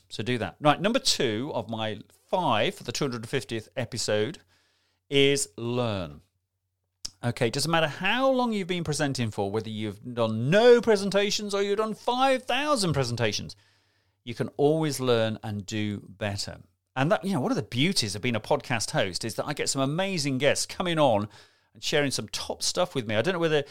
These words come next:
if any of you listened to the last episode, two hundred forty-nine, Anne Carden, and you're on, you know, you're presenting yourself on LinkedIn. Well, as <laughs> soon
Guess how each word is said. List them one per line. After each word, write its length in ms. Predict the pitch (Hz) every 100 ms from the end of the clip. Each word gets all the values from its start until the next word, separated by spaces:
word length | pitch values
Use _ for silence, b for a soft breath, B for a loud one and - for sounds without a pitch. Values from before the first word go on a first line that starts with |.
| B
if 100 | -
any 140 | 214
of 60 | 190
you 100 | 170
listened 260 | 170 147 135
to 60 |
the 60 | 135
last 260 | 165 160
episode, 480 | 131 117 - 110 104
two 120 | -
hundred 260 | 160 131 117
forty-nine, 520 | - 131 123 123 113 -
Anne 320 | 147 135 123
Carden, 600 | - 156 165 123 92 104 b b b b b -
and 120 | 120
you're 180 | 131 147
on, 180 | 147 -
you 80 | 131
know, 100 | 110
you're 140 | 127
presenting 420 | 131 123 185 160
yourself 420 | 139 - 151 139
on 120 | 127 120
LinkedIn. 480 | 139 127 156 131
Well, 280 | 110 127 123 -
as 80 |
<laughs> 0 |
soon 240 | - -